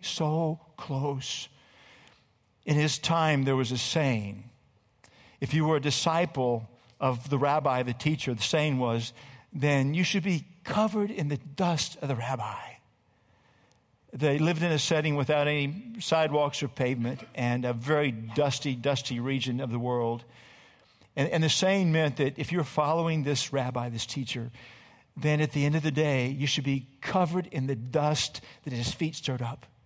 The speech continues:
You should be so close that the particles of dust have covered you by the end of the day. Jesus would say to us, "Follow me,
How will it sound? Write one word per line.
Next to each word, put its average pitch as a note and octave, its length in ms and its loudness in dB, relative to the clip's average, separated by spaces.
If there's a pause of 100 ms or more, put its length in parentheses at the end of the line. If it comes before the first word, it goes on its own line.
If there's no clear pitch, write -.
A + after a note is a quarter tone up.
(720)
You F3 100 2
should E3+ 260 2
be E3 200 4
so F#3+ 400 0
close F3+ 400 2
that C#3+ 80 -2
the B2+ 100 -4
particles D3+ 500 0
of D3 120 -2
dust B2+ 300 0
have B2+ 300 -4
covered E3+ 300 0
you C#3+ 100 -2
by C3 140 0
the B2+ 100 -4
end C3+ 100 0
of A#2+ 40 -6
the C3 60 -4
day. A#2+ 420 -10 (1200)
Jesus E3+ 500 2
would D#3 160 0
say D#3 260 2
to C#3 240 0
us, C3 320 0
"Follow E3+ 480 0
me, F3 300 -2